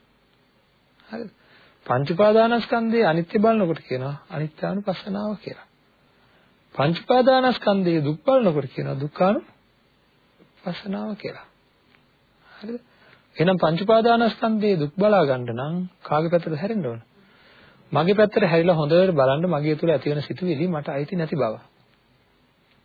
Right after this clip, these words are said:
මට පොඩ්ඩක්වත් අයිතියක් නැහැ. ඒවා යම් ක්‍රමවේදයන් අනුව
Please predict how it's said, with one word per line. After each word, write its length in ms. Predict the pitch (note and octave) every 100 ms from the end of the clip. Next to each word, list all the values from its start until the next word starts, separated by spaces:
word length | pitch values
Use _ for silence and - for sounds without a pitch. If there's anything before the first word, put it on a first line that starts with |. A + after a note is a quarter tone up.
| _ _ _ _ _ - - _ _ -
මට 200 | D3+ F3
පොඩ්ඩක්වත් 680 | F3+ F3 F3 A#3+ A#3+ G#3+ E3+
අයිතියක් 480 | B2 D3 F3 E3 -
නැහැ. 520 | D3+ D3 C#3+ C#3 C#3 - _ _ _ _ _ -
ඒවා 800 | D3 E3+ E3 D#3 C#3+ C#3+ D3 D3+ _ _ _ -
යම් 380 | B2 C3 E3 G3
ක්‍රමවේදයන් 720 | G3+ F3 F#3 F#3 F#3 F#3 F#3+
අනුව 240 | F#3+ A3